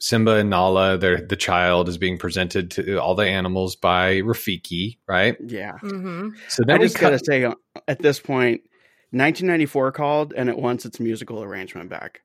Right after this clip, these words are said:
Speaker 3: Oh my
Speaker 2: And I
Speaker 3: God.
Speaker 2: don't mean that in a
Speaker 1: Snap.
Speaker 2: bad sense. No, I, th-, uh, I was in heaven when I heard <laughs> this
Speaker 3: I
Speaker 1: Okay.
Speaker 2: because
Speaker 3: thought
Speaker 2: this, there's so much Yamaha synth in this
Speaker 1: Mm.
Speaker 2: and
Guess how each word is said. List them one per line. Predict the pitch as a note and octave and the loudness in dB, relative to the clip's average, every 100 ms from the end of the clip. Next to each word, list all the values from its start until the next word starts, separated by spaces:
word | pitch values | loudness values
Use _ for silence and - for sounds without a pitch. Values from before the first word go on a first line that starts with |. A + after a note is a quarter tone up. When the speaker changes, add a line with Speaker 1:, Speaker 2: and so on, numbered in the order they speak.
| _ - | _ -6
Speaker 3:
Oh | G3+ F#3 | -2 0
my | D#3+ | 0
Speaker 2:
And | C#3+ | 0
I | |
Speaker 3:
God. | D#3 D3 | 0 2
Speaker 2:
don't | E3+ F#3+ - | 4 4 2
mean | E3+ D#3+ D#3 | 4 6 6
that | C#3 B2+ | 4 2
in | C3+ | 0
a | B2 | 2
Speaker 1:
Snap. | F2+ | 2
Speaker 2:
bad | A#2+ A2+ A2+ | 2 2 -2
sense. | A#2 - G#2+ F#2 - - - - _ _ | -6 -6 -6 -8 -14 -16 -18 -20 _ _
No, | - D3+ D#3 C3+ B2 - | -2 4 8 8 4 0
I, | C3+ D3+ E3+ E3 - | 4 8 8 6 4
th-, | - D3 D3+ | -10 -8 0
uh, | C#3+ C#3 D3 C#3+ _ _ | 2 0 -6 -18 _ _
I | C3+ D3+ D#3 D3+ B2+ - _ _ _ _ | 2 6 6 4 0 -10 _ _ _ _
was | C3+ D3 D3 | 2 2 2
in | C3 | -2
heaven | G#2+ B2 A2+ G#2+ - _ | -2 -4 -4 -8 -14 _
when | C#3 C3+ | 2 4
I | C3+ | 2
heard | G#2 D#3+ C#3+ | 2 -2 -2
<laughs> | D#3+ | -4
this | - - - - _ | -6 -14 -14 -16 _
Speaker 3:
I | - G#3+ | -2 4
Speaker 1:
Okay. | D#3+ | 4
Speaker 2:
because | E3 D#3 C#3+ | 8 6 6
Speaker 3:
thought | - D#3 A3+ F#3+ - | 4 0 -8 -18 0
Speaker 2:
this, | E3 F#3 F3+ F#3 _ - | 6 6 6 -4 _ 2
there's | E3 C#3 | 2 4
so | - - D3 | 0 0 2
much | D3+ D3 - | 2 2 0
Yamaha | C3 B2 B2+ B2 A#2+ | 0 0 0 -2 -2
synth | - A2+ A2+ C#3 | -4 -6 -4 0
in | C3+ | 2
this | C#3+ D#3+ - - | 2 0 -4 -10
Speaker 1:
Mm. | G#3 - C3 | -12 -2 2
Speaker 2:
and | A#2+ - B2 | 4 6 4